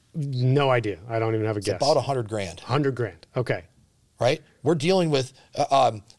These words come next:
Speaker 2: great story, right? Here's a, here's a, a use case. Doctor Bates and Doctor Leslie, same day, doing the same procedure on two different patients, one in the office, one at the surgery center.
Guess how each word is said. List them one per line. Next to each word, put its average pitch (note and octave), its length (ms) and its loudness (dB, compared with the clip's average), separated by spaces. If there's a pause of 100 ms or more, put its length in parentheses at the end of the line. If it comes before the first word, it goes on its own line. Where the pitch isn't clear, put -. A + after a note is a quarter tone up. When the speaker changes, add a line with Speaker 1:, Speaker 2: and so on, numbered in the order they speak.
Speaker 2:
great D#3 200 2
story, C3 400 2
right? A#2 220 2
Here's C#3 220 0
a, - 20 -4
here's C3+ 240 -2
a, B2 180 -4
a B2+ 80 0
use C3+ 280 -2
case. - 440 -4 (440)
Doctor C3+ 240 2
Bates D#3 260 0
and D#3 60 -6
Doctor D3 260 2
Leslie, C3+ 340 0
same D3 380 -2
day, B2 260 0
doing B2+ 280 -2
the A2 80 -2
same D#3 300 0
procedure E3 520 -2
on G#2 100 -2
two - 140 -4
different F#3 300 -2
patients, A#2 420 -4
one B2 240 -2
in G3+ 80 -4
the F3 140 0
office, C#3 440 0 (260)
one C3+ 180 0
at G3 80 -2
the D#3+ 80 -4
surgery D3+ 340 0
center. A2 360 -4